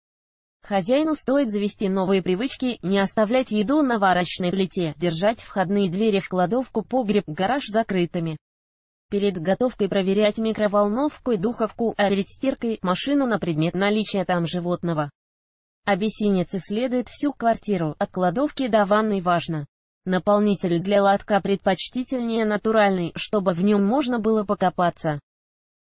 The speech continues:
Чем кормить таких кошек? В еде абиссинки привередливы, некоторые —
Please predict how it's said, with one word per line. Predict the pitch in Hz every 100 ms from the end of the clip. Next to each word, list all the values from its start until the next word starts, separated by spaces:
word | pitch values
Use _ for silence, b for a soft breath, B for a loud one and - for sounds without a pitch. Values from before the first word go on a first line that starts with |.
| -
Чем | - 302
кормить | 269 202 208 202
таких | 180 220 -
кошек? | 196 180 208 -
В |
еде | 180 190 190 196
абиссинки | 185 170 285 294 254
привередливы, | 190 185 180 185 190 190 160 -
некоторые — | 196 214 202 185 180